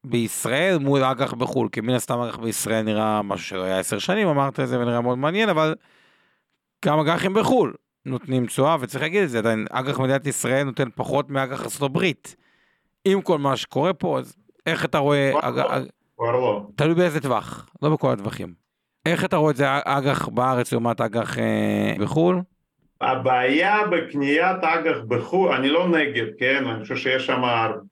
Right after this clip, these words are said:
Speaker 2: שוק מאוד, אה, מפותח ורחב,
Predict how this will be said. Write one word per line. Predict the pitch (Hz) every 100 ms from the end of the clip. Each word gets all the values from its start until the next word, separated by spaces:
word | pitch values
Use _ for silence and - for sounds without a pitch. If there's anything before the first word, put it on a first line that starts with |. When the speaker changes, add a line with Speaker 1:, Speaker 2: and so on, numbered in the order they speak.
| -
Speaker 2:
שוק | - 151 131
מאוד, | 120 117 135 147 120
אה, | 123 120 117 113 110 110 107 107 107 104 104 104
מפותח | 110 113 127 120 - 175 185 180 - 123
ורחב, | 123 120 117 117 117 - 180